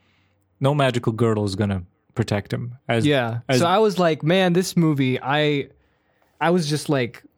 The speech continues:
Speaker 2: at, you know, that montage of him going back, becoming king, you know, I was just like, "Is this it?
Speaker 1: <laughs>
Speaker 2: Is this,
Speaker 1: Is
Speaker 2: is this
Speaker 1: this
Speaker 2: our
Speaker 1: how it's
Speaker 2: movie?"
Speaker 1: going to end?
Speaker 2: And I was just, like, frumping, just watching that ha-, go on.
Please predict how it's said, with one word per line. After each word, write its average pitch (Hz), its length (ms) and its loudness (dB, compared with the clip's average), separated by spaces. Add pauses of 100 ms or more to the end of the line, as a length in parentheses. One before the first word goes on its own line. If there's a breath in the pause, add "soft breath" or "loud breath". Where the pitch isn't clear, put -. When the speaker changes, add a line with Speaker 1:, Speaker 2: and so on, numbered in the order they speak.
(160)
Speaker 2:
at, 143 240 -2
you 151 120 0
know, 135 120 0
that 127 160 0
montage 160 680 0
of 131 160 -2
him 147 140 2
going 139 260 0
back, 131 340 -2
becoming 127 440 -2
king, 123 500 -2
you 120 100 0
know, 110 380 -2 (680)
I 139 100 4
was 156 160 0
just 147 220 -2
like, 120 260 -2
"Is 131 160 -2
this 143 220 0
it? 180 300 -2 (340)
Speaker 1:
<laughs> - 360 -20
Speaker 2:
Is 131 160 4
this, - 180 0
Speaker 1:
Is - 60 6
Speaker 2:
is 208 100 6
this 160 140 2
Speaker 1:
this 160 100 0
Speaker 2:
our 143 40 2
Speaker 1:
how 180 120 4
it's 165 120 2
Speaker 2:
movie?" 180 100 2
Speaker 1:
going 147 220 0
to 139 220 0
end? 143 200 -2 (1800 soft breath)
Speaker 2:
And 151 100 0
I - 20 2
was 156 160 0
just, 160 180 -2
like, 143 240 -2 (240)
frumping, 120 720 -2
just 120 280 -6
watching 131 460 -2
that 104 180 -2
ha-, 131 180 0
go 127 380 0
on. 113 400 -2